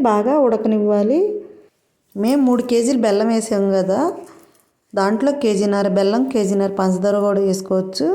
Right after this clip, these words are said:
అలా కూడా వేసుకోవచ్చండి, కానీ మేము అచ్చ బెల్లమే వేసుకున్నాము. నూగులు అయితే పావు కిలో తీసుకున్నానండి. అవి దోరగా వేపుకోవాలి.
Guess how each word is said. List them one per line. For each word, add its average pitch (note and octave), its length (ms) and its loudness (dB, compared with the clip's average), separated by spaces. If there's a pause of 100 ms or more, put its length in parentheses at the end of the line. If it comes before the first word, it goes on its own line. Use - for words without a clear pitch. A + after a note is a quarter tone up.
(600)
అలా F3+ 180 0
కూడా B3+ 180 0
వేసుకోవచ్చండి, G#3+ 640 -2 (120)
కానీ G#3 300 -2
మేము G3+ 280 0 (180)
అచ్చ F#3+ 280 -4
బెల్లమే G3 400 0
వేసుకున్నాము. F#3+ 640 -2 (1900)
నూగులు C4 360 2
అయితే A#3 280 0 (100)
పావు G#3+ 320 0
కిలో G#3+ 200 0
తీసుకున్నానండి. G3+ 800 0 (2750)
అవి G#3+ 320 -2
దోరగా G#3+ 400 0
వేపుకోవాలి. G3+ 760 2